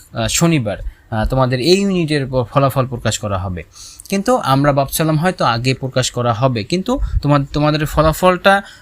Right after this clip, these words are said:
আহ, শনিবার প্রথম বর্ষের যে তোমরা পরীক্ষা দিয়েছো ইউনিটের, এই ফলাফলটা তোমরা, আহ, ছাব্বিশ এপ্রিল শনিবার তোমরা পেয়ে যাবা। হয়তো সকালে পেতে পারো, হয়তো বিকালে পেতে পারো। সর্বশেষ সুখবর শোনো,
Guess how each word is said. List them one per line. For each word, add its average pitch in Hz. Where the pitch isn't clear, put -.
আহ, 139
শনিবার 135
প্রথম 156
বর্ষের 151
যে 143
তোমরা 143
পরীক্ষা 143
দিয়েছো 147
ইউনিটের, 135
এই 143
ফলাফলটা 160
তোমরা, 135
আহ, 135
ছাব্বিশ 151
এপ্রিল 185
শনিবার 147
তোমরা 123
পেয়ে 123
যাবা। 95
হয়তো 151
সকালে 170
পেতে 175
পারো, 185
হয়তো 135
বিকালে 120
পেতে 104
পারো। 98
সর্বশেষ 226
সুখবর 170
শোনো, 107